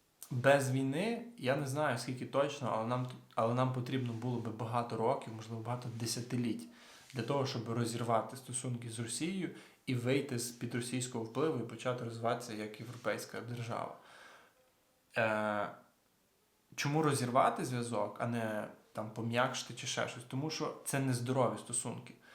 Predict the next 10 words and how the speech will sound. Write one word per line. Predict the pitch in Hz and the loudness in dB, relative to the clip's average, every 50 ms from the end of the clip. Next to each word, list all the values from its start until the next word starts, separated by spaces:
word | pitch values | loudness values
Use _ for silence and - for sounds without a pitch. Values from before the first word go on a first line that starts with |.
| - - - - - | -20 -20 -20 -20 -12
Тобто | - 131 127 - - 135 131 - - - - _ _ _ _ _ _ _ _ _ _ _ _ _ _ _ - - - | -10 -10 -8 -6 -4 -6 -6 -6 -10 -16 -20 _ _ _ _ _ _ _ _ _ _ _ _ _ _ _ -20 -18 -12
стосунки | - - 165 - - 165 165 151 - 143 | -8 -4 -2 0 2 2 0 0 0 0
між | 135 127 120 123 123 | 0 2 2 2 0
Росією | 117 - - 160 139 127 123 120 113 - | 0 0 2 2 4 4 2 2 0 -2
і | - 120 | -2 -2
Україною | 117 117 143 170 185 160 131 131 | -2 -2 0 0 0 2 2 2
ніколи | 127 123 127 135 139 139 127 120 | 2 2 2 2 2 4 4 2
не | 117 110 | 0 0
були | 107 117 113 113 | -2 -4 -6 -6
здорові. | 110 - 117 117 104 104 98 - | -6 -4 -2 0 0 0 0 -2